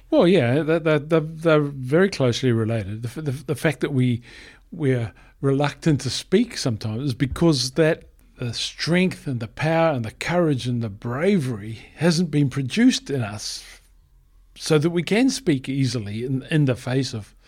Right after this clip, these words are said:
you know, in our case, not very much in terms of opposition or, or, or loss or potential loss because of what we say.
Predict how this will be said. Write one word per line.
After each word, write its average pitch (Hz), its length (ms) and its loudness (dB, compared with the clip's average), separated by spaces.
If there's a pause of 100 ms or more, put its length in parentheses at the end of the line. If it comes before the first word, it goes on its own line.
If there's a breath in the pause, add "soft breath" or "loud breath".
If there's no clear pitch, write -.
(520 loud breath)
you 95 120 -12
know, 87 60 -10
in 107 520 -10
our 120 140 -8
case, - 720 -14
not 117 300 -2
very 104 260 -6
much 160 380 -8
in 110 120 -6
terms 104 260 -6
of 101 80 -8
opposition 101 640 -10
or, 95 380 -14 (720 loud breath)
or, 104 520 -8
or 117 140 -6
loss 123 580 -2
or 113 100 -6
potential 107 460 -6
loss 143 260 -6
because 110 280 -8
of 101 80 -8
what 92 120 -10
we 98 80 -10
say. 101 360 -6